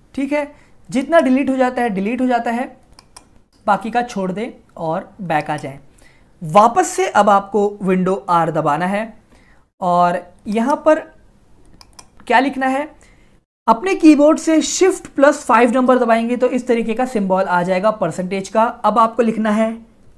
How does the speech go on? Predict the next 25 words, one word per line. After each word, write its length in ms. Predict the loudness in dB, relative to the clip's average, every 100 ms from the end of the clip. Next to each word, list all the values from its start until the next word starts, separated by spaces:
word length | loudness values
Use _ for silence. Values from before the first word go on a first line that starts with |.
| _ -20 -20 -20 -2
टेम्प 720 | 0 2 -2 -10 -20 _ -10 -4
और 140 | -2
वापस 360 | 0 -2 -4 -4
से 140 | -6
शिफ्ट 300 | -6 -8 -10 -6
प्लस 260 | -4 -4 -4
फ़ाइव 260 | -2 -2 -2
दबाएं 320 | -4 -4 -4
तो 120 | -6
इस 140 | -6
तरीके 340 | -8 -10 -10 -12
का, 240 | -8 -10 -12 -20 _ _ _ _ _ -20 -20 -16
अ, 100 | -12
साइन 380 | -6 -2 -2 -2 0
आ 120 | 0
जाएगा। 420 | 0 -4 -6 -12 -14 _ _ _ _ _
ओके 280 | 0 2 2
कर 180 | 2 0
दें 160 | 0 -4 -10 _ _ _ _ _ _ _ _ _ _ _ _ -20 _
तो 60 | 4
आपको 300 | 4 4 0
ये 120 | -2
फोल्डर 360 | -2 -2 -2 -2
आ 180 | 0 0
जाएंगे। 400 | 0 -2 -6